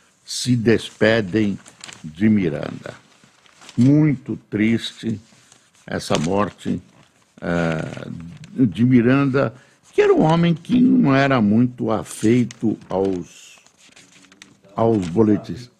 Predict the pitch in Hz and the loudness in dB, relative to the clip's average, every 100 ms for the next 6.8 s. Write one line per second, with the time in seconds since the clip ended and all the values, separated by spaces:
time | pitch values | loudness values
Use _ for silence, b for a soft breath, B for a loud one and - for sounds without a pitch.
0 | - - - _ _ _ - 123 190 196 | -20 -20 -20 _ _ _ 2 4 4 0
1 | - _ _ - _ _ _ _ - 110 | -10 _ _ -20 _ _ _ _ -20 -20
2 | 123 - - - - - - - - - | -20 -20 -20 -20 -20 -20 -20 -20 -8 4
3 | 135 131 120 110 131 151 117 110 85 107 | 4 4 2 2 2 0 0 -2 2 4
4 | 151 151 147 160 156 - - _ _ _ | 4 4 2 4 2 0 -10 _ _ _
5 | 127 - - _ 120 113 _ _ 117 123 | -20 -20 -20 _ _ -20 _ _ _ -20
6 | _ _ _ _ 127 117 82 | _ _ _ _ 4 4 2